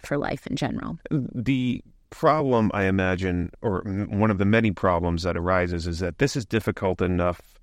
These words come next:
Speaker 2: of a diagnosis to experience when you're an adult. When you are a child, a young adult, having to contend with other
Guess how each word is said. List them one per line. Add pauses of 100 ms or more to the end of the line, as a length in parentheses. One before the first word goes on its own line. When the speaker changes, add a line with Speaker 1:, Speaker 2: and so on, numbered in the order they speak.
(160)
Speaker 2:
of
a
diagnosis (120)
to
experience
when
you're
an
adult. (340)
When
you
are
a
child, (600)
a
young
adult,
having
to
contend
with (140)
other